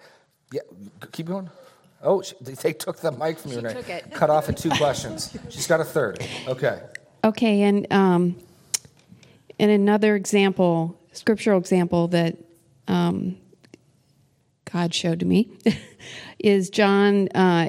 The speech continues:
Speaker 3: eight fifty-nine, no, fifty-eight. Well, starting earlier, but when Jesus was talking to the Pharisees and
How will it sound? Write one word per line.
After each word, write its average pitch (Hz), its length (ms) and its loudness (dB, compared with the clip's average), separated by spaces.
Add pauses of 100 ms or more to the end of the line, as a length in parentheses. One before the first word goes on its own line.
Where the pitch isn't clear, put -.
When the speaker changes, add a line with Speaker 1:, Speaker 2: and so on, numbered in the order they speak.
Speaker 3:
eight 208 460 2
fifty-nine, 185 840 2
no, 196 140 4
fifty-eight. 190 640 0 (520)
Well, 170 380 2 (260)
starting 196 420 2
earlier, 175 460 4 (420)
but 185 340 2
when 175 480 2
Jesus 185 440 2
was 185 160 2
talking 175 500 2
to 165 640 0 (140)
the 185 80 4
Pharisees 170 920 2
and 160 280 0